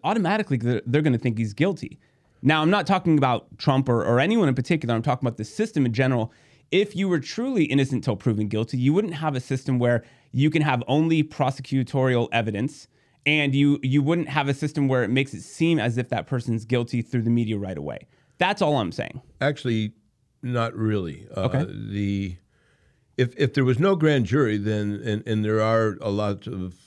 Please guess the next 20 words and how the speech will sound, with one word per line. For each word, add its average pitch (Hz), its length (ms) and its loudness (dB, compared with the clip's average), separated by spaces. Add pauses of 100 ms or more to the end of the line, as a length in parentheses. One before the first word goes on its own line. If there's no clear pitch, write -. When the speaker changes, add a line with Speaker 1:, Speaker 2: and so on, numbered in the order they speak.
(200)
Speaker 2:
jurisdictions 95 800 -4
where 95 160 -4
they 90 160 -4
just, 90 300 -10
the 85 60 -14
prosecutor 90 600 -8
just 82 400 -12
goes 90 260 -8
ahead 90 380 -2
with 80 160 -12
the 78 80 -10
case 107 340 -6
and, 80 200 -10
and 85 340 -10
creates 82 360 -10
a 80 40 -14
trial, 87 500 -6 (800)
there's 135 160 0
no 190 120 2
difference. 95 520 -4